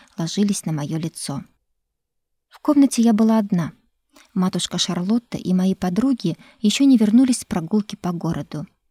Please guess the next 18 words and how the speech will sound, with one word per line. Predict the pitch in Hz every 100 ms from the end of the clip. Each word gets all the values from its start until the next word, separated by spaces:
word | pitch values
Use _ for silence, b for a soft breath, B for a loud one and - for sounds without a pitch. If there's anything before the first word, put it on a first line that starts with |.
| _ _ -
Естественно, | 165 - - 208 - - 233 175 - _
меня | 190 180 185
на | 226
неё | 175 156 185
не | 175
взяли. | - 156 151 175 190 _ _ _ _ _ -
И | 208
сейчас | 247 - 311 - -
я | 196
даже | 208 208
радовалась | 233 269 - 151 - 165
этому | 170 156
обстоятельству. | - - 165 156 - - - 151 - _ _ b b b b
Ох, | 262 262 -
представляю, | 190 - - 175 196 254 175
как | - 160 165
вымокнут | 240 214 - 156 -
бедняжки, | - 170 202 - - 208